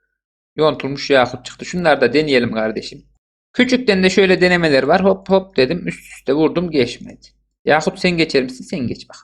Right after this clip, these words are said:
Hadi bakayım. Hadi yavrum. Hadi yavrum. Adam. İlk, ilk karımızı yaptık. Güzel oldu bu. Şimdi gidelim bunu verelim. E, ve farmımıza başlayalım. Hemen çarımızla vurmaya başladık gördüğünüz gibi. Altı K, altı buçuk K vuruyor. Yeterli.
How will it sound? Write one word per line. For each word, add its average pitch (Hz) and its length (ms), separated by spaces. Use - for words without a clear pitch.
Hadi - 160
bakayım. - 260
Hadi 156 200
yavrum. 123 260
Hadi 190 240
yavrum. 151 360
Adam. 135 1040
İlk, - 320
ilk - 300
karımızı 139 440
yaptık. 151 480
Güzel 127 240
oldu 120 320
bu. 190 340
Şimdi 180 280
gidelim 165 360
bunu 165 200
verelim. 165 440
E, 139 140
ve 160 100
farmımıza 135 580
başlayalım. - 460
Hemen 208 280
çarımızla 190 540
vurmaya 180 360
başladık 170 400
gördüğünüz 143 340
gibi. 143 160
Altı 180 320
K, 165 100
altı 165 260
buçuk - 180
K 156 200
vuruyor. 120 160
Yeterli. 202 800